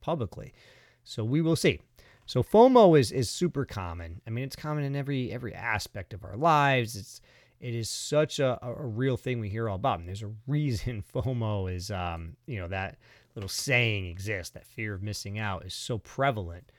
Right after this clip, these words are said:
throughout our lives and throughout this hobby. But I encourage you,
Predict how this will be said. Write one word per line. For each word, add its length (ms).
throughout 380
our 140
lives 460
and 160
throughout 320
this 160
hobby. 480
But 260
I 120
encourage 720
you, 160